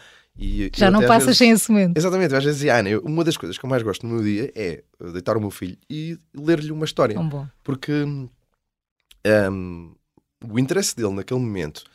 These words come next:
Speaker 1: e, e, eh, e, no fundo, o papel que eu tenho ali de lhe estar a contar uma história
Speaker 2: Uhum.
Speaker 1: que lhe está a criar muito interesse, em que estamos ali num momento, eh, calmo, não é? De, em, em silêncio, em...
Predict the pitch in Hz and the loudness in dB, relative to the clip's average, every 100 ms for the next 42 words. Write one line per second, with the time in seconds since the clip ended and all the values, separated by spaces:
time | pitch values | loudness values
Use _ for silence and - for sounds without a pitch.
0 | _ _ _ - 98 98 95 90 90 82 | _ _ _ -18 -12 -10 -10 -12 -14 -18
1 | _ 101 90 90 87 80 78 78 - _ | _ -14 -12 -6 -6 -6 -10 -14 -18 _
2 | _ _ 110 110 131 120 - 156 165 143 | _ _ -10 -8 -6 -4 2 4 4 2
3 | 139 135 107 92 87 - - 110 127 131 | 0 0 -2 -4 -10 -20 -10 -2 0 0
4 | 120 113 107 107 165 78 80 92 95 101 | -2 -2 -2 -4 -4 -4 -6 -8 -6 -6
5 | 87 92 90 113 110 95 - 76 - 78 | -6 -6 -6 -8 -8 -10 -10 -16 -16 -16
6 | 90 92 92 95 90 87 90 90 92 90 | -12 -10 -8 -8 -8 -8 -8 -4 -4 -6
7 | - _ 85 85 - _ - _ _ _ | -16 _ -18 -18 -20 _ -20 _ _ _
8 | _ - 131 165 120 90 107 120 98 95 | _ 0 4 4 0 -2 -4 -8 -12 -16
9 | 90 _ _ _ _ - - 90 90 113 | -16 _ _ _ _ -20 -16 -14 -8 -6
10 | 107 117 131 170 139 - 98 87 87 85 | -4 -2 0 2 0 -2 -2 -2 -4 -8
11 | 82 | -14